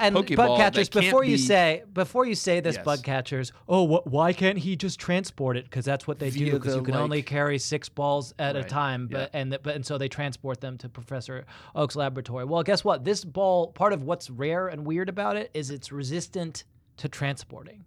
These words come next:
Speaker 2: Right, you have to manually carry
Speaker 1: You've
Speaker 2: it.
Speaker 1: gotta go get it, and you
Speaker 2: Yeah.
Speaker 1: gotta send children to do it.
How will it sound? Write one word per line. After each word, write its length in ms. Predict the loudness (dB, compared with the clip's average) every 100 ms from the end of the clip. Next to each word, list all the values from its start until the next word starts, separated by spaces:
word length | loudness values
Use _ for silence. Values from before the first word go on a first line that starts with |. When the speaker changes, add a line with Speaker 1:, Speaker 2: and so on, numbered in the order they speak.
| -12
Speaker 2:
Right, 260 | -10 -10 -12
you 100 | -12
have 260 | -10 -12 -10
to 280 | -12 -12 -12
manually 680 | -12 -12 -10 -10 -12 -14
carry 160 | -12 -10
Speaker 1:
You've 100 | -8
Speaker 2:
it. 20 | 0
Speaker 1:
gotta 300 | 2 4 2
go 200 | 2 2
get 240 | 4 2
it, 200 | 2 -2
and 160 | -4 -2
you 80 | 0
Speaker 2:
Yeah. 60 |
Speaker 1:
gotta 200 | 2 2
send 240 | 0 -2 -2
children 380 | -2 -2 -2 -4
to 140 | -4
do 220 | -4 -4
it. 120 | -6